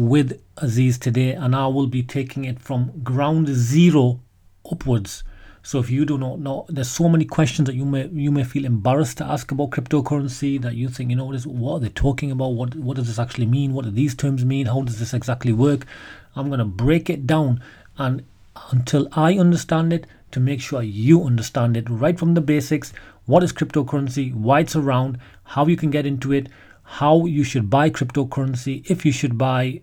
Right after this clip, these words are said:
what you should be careful of, and what to look for in the future. I think you're really gonna enjoy this, especially the way I ask the questions in simple, simple layman's terms, so even a kid can understand it. So without further ado, I'm gonna start the interview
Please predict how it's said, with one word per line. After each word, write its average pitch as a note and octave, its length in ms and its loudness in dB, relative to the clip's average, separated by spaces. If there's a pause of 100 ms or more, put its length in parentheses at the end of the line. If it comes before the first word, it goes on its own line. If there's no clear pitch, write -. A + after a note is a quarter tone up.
(120)
what C#3+ 300 2
you D#3+ 60 2
should B2+ 200 -2
be B2 80 2
careful C3 440 -2
of, B2+ 200 -2 (360)
and A2+ 160 0
what B2+ 220 0
to C3+ 80 0
look B2+ 140 0
for C3 160 -2
in B2 60 4
the A#2+ 60 2
future. B2 440 -4 (320)
I - 80 -16
think D3+ 240 0
you're A#2 80 4
really D3+ 320 8
gonna C3+ 160 4
enjoy A#2+ 340 6
this, B2 240 2 (180)
especially - 600 0
the A#2+ 100 0
way B2 240 0
I A#2 220 -2 (400)
ask C3 220 -4
the B2+ 100 -2
questions C3 640 -4 (180)
in A2+ 320 -6
simple, D#3+ 540 2
simple D3 480 0
layman's C#3 480 2
terms, C3 340 -2 (140)
so - 160 -12
even C3+ 260 0
a G#2+ 60 0
kid D3 400 -2 (180)
can A#2+ 180 -2
understand A#2+ 560 2
it. A#2 160 -4 (320)
So - 220 -2
without C#3 300 4
further D3+ 320 4
ado, C3+ 340 2 (300)
I'm A2+ 120 -4
gonna A2+ 200 -2
start D3 300 0
the D3 120 2
interview C3 480 4